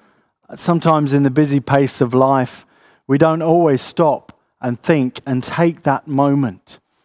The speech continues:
Modern culture perhaps call it mindfulness, and you can download an app to find this and to help with this. But this is an ancient practice, something the Hebrews did. If you ever read through the Psalms, there's often that little word, "Selah,"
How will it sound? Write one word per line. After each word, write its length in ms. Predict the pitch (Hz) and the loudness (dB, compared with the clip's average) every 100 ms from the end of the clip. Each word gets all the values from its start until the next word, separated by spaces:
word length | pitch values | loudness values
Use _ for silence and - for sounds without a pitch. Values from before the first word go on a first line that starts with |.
| _ | _
Modern 300 | 135 151 139 | -2 0 -2
culture 480 | - 147 151 - 123 - _ | 0 0 0 -4 -4 -6 _
perhaps 260 | - 139 - | -6 -6 -6
call 220 | - 139 | -2 0
it 100 | 131 - | 0 -4
mindfulness, 880 | 127 139 147 139 131 123 117 104 - | -2 0 0 0 -2 0 0 -2 -2
and 200 | 120 110 - - _ | -2 -4 -12 -20 _
you 120 | 143 | -6
can 200 | - 156 | 0 2
download 500 | 165 170 160 151 147 | 2 2 2 2 2
an 120 | 147 | 2
app 420 | 143 143 - _ _ _ _ - | 0 0 -6 _ _ _ _ -2
to 180 | 139 | -2
find 440 | 120 - 143 139 127 | 0 0 2 2 2
this 400 | 117 98 - - _ _ _ _ _ _ _ - | 0 -2 -8 -14 _ _ _ _ _ _ _ -14
and 100 | 117 | -4
to 120 | 123 | 0
help 240 | 120 139 135 | 2 2 0
with 160 | 127 | -2
this. 360 | 131 113 - - _ _ _ _ | 0 -2 -4 -14 _ _ _ _
But 120 | 143 | 0
this 200 | 185 208 | 2 2
is 160 | 208 170 | 2 0
an 120 | 175 | 0
ancient 500 | 170 170 170 160 160 | 0 0 0 -4 -6
practice, 540 | - 151 - - 131 - | -4 -4 -4 -2 0 2
something 460 | 175 175 180 170 | 0 0 0 2
the 160 | 160 135 | 2 2
Hebrews 480 | 156 156 147 135 117 | 2 2 -2 -2 0
did. 240 | 143 131 | 4 4
If 100 | 120 | 4
you 80 | 160 | 2
ever 180 | 175 160 | 2 2
read 300 | 156 170 160 | 2 2 0
through 200 | 156 151 | -2 0
the 100 | 139 | -2
Psalms, 600 | - 147 147 143 131 - - - - | 0 2 2 0 -4 -10 -18 -12 -2
there's 180 | 131 | 0
often 380 | 151 160 - 156 | 0 0 -2 0
that 220 | 147 143 | 0 0
little 280 | 139 156 151 | 2 2 2
word, 400 | 135 143 139 127 | 2 2 2 0
"Selah," 760 | - - 156 139 131 117 98 | -4 -2 0 2 0 -2 -6